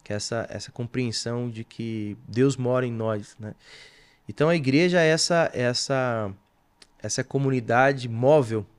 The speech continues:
né? Feita de gente que eventualmente se reúne, n-,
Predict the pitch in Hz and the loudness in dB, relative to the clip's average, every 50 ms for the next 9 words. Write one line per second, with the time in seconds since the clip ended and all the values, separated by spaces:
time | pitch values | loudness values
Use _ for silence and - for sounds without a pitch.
0 | _ _ _ _ _ _ - - - - - - - - - _ - _ _ _ | _ _ _ _ _ _ -18 -16 -16 -16 -16 -18 -20 -20 -20 _ -20 _ _ _
1 | _ _ _ _ _ 98 107 117 127 127 - _ _ - - - - - 135 135 | _ _ _ _ _ -6 -4 -4 -4 -4 -6 _ _ -20 -20 -10 0 0 0 0
2 | - 143 123 123 117 104 107 131 143 139 143 - - - - - - - - - | 0 -2 -4 -4 -2 0 2 2 2 2 0 -4 -8 -8 -10 -12 -18 -20 -20 -20
3 | - - - _ _ _ _ _ _ _ _ - - 151 143 131 127 120 - - | -20 -20 -20 _ _ _ _ _ _ _ _ -6 -4 -4 -4 -4 -6 -8 0 2
4 | 139 127 131 147 147 - 151 139 131 131 135 135 - - - 151 139 151 156 151 | 2 4 4 2 2 2 2 2 2 2 0 0 -2 -2 0 2 2 4 4 4
5 | 143 139 131 123 113 110 - _ _ _ _ _ _ _ _ _ _ - - 98 | 4 2 0 -2 -4 -8 -12 _ _ _ _ _ _ _ _ _ _ -14 -14 -14